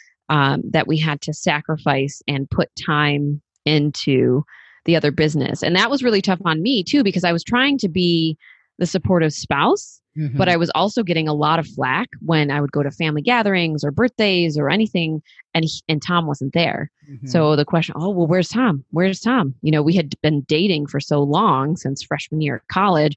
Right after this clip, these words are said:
Speaker 1: We were inseparable. We did everything together. So all of a sudden <laughs> I started showing up by myself and, ev-, "Well, where's Tom? Where's Tom? Where's Tom?" And my constant response was, "He's working on a property. He's working on a property. He's working on the business." And,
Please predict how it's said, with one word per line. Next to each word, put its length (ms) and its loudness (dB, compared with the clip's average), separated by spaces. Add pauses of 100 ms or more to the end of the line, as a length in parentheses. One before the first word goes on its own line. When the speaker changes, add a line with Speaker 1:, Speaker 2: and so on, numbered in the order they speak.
(300)
Speaker 1:
We 120 4
were 100 4
inseparable. 580 -2
We 120 0
did 120 2
everything 360 -2
together. 420 0
So 140 -2
all 160 2
of 100 -2
a 40 -4
sudden 340 0
<laughs> 0 -
I 80 4
started 400 0
showing 260 0
up 80 -4
by 120 -2
myself 520 0
and, 140 0
ev-, 180 -2
"Well, 200 -2
where's 200 2
Tom? 300 0
Where's 220 0
Tom? 320 0
Where's 180 2
Tom?" 340 2
And 140 0 (400)
my 160 -2
constant 360 -4
response 400 0
was, 200 -8
"He's 240 -4
working 280 0
on 120 2
a 40 -4
property. 420 -2
He's 140 -8
working 240 2
on 120 2
a 40 -2
property. 460 -2
He's 160 -14
working 240 0
on 140 2
the 40 0
business." 480 2
And, 220 -8